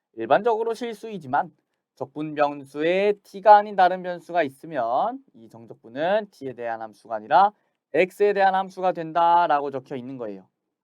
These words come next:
자, 그러면 우리가 요 내용을 볼 건데,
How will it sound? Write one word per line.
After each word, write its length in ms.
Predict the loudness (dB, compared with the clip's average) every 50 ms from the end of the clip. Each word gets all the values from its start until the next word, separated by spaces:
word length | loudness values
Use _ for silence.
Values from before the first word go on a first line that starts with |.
| _ _ _ _ _ _
자, 140 | _ 6 8
그러면 420 | 8 6 2 4 2 2 0 0 -2 _ _ _ _ _
우리가 320 | -8 -6 0 2 2 2
요 120 | 2 0 -2
내용을 300 | -2 -4 -4 -4 -6 -8
볼 160 | -10 -10 -10
건데, 360 | -8 -6 -2 -2 -2 -2